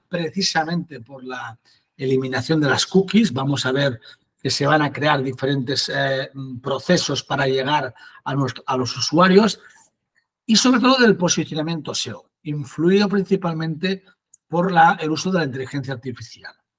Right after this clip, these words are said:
Digamos que la inteligencia artificial va a irrumpir en todos los, ah, am, en todos los estratos del marketing, pero donde ya está incidiendo de forma mucho más activa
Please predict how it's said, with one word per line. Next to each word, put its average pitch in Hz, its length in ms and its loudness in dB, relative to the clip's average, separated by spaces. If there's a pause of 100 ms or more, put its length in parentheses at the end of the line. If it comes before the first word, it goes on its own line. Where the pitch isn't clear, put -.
(560)
Digamos 175 240 4
que 233 80 4
la 226 40 8
inteligencia 202 440 4
artificial 185 560 0 (160)
va 165 120 4
a 180 80 2
irrumpir 160 520 -2
en 127 140 -6
todos 156 240 -2
los, 151 340 -4
ah, - 340 -10
am, 113 460 -12
en 113 160 -10
todos 143 160 -4
los 151 160 0
estratos 139 640 -2
del 117 160 -6
marketing, 175 560 0 (420)
pero 190 220 6
donde 160 480 4
ya 185 140 4
está - 200 -2
incidiendo 156 460 -6
de 131 100 -6
forma 147 320 -6
mucho 135 260 -8
más 127 200 -4
activa 175 520 -2